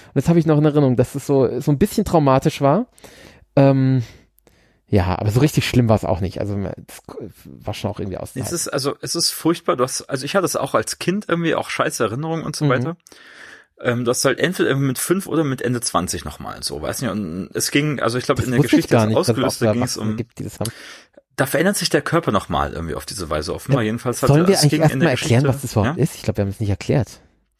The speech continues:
Speaker 2: Ihr könnt es gern mal googeln. Da gibt's ein schönes Bild auch auf Wikipedia. Das ist eine Vorhautverengung.
Speaker 1: Genau.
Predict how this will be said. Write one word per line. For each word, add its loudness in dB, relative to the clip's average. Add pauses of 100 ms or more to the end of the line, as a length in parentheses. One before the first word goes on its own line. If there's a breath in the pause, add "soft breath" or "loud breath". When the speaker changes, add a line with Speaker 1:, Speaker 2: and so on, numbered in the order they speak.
(520 loud breath)
Speaker 2:
Ihr -4
könnt -2
es -4
gern 2
mal 2
googeln. -2
Da 0
gibt's -2
ein -4
schönes -4
Bild 0
auch 0
auf -20
Wikipedia. -2
Das -4
ist -4
eine -2
Vorhautverengung. -2
Speaker 1:
Genau. -2